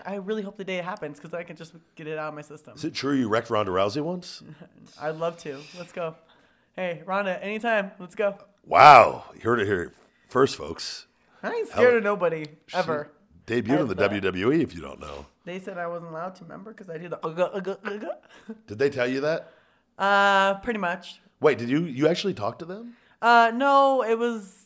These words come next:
Speaker 1: through one of the W W E people's, I can't remember what his name was, but he does managing stuff.
Speaker 2: Oh, okay.
Speaker 1: That's a long ass
Speaker 2: Canyon
Speaker 1: time ago.
Speaker 2: Seaman? Legit, that's the guy's name that hires people, though. His last name is Seaman.
Speaker 1: I
Speaker 2: With
Speaker 1: know.
Speaker 2: a C.
Speaker 1: I mean, that actually sounds familiar.
Speaker 2: Really?
Speaker 1: I probably,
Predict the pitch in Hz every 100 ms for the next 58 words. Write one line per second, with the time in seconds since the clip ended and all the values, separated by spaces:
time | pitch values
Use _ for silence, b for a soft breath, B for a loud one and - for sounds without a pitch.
0 | - 220 226 214 214 208 190 180 170 -
1 | - _ _ 175 165 180 170 165 156 156
2 | 156 151 156 139 143 135 _ _ _ _
3 | 156 160 190 170 170 165 165 160 165 151
4 | 156 151 147 135 147 156 156 151 151 147
5 | 139 143 135 131 104 92 98 82 73 -
6 | b b b 202 170 160 170 156 127 131
7 | 131 113 143 147 185 190 - b b b
8 | b 117 127 151 117 120 135 123 117 101
9 | 110 107 98 92 92 87 90 78 80 82
10 | 82 101 90 98 82 - 87 73 73 _
11 | - 160 156 170 127 - - 180 208 240
12 | - 320 415 240 196 240 220 214 262 170
13 | 143 - _ _ _ _ _ _ _ -
14 | 143 175 453 494 427 262 -